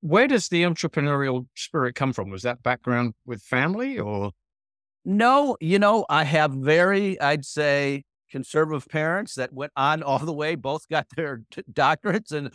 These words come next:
Speaker 2: always thought I would continue. I mean, I, as I said, they were very conservative with finances. I've just had this passion for people and projects. And literally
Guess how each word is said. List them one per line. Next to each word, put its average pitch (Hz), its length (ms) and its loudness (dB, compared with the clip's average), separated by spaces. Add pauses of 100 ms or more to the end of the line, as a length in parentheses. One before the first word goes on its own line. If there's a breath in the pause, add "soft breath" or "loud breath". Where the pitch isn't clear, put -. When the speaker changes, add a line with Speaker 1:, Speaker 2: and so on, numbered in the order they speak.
(140 loud breath)
Speaker 2:
always 156 320 2
thought 151 240 2
I 139 160 4
would 151 320 -4 (320 soft breath)
continue. 165 480 0
I 156 40 2
mean, 143 340 0 (100)
I, 131 220 -2 (420)
as 127 180 -6
I 135 60 0
said, 123 240 -4
they 135 100 0
were 139 120 -2
very 143 240 -2
conservative 151 420 -8
with 156 140 -12
finances. 151 640 -8
I've 143 240 2
just 165 220 -4
had 143 220 0
this 139 160 -6
passion 147 560 -6
for 123 120 -14
people 175 500 -2
and 135 100 -2
projects. 151 560 2
And 131 140 -4 (260)
literally 170 800 0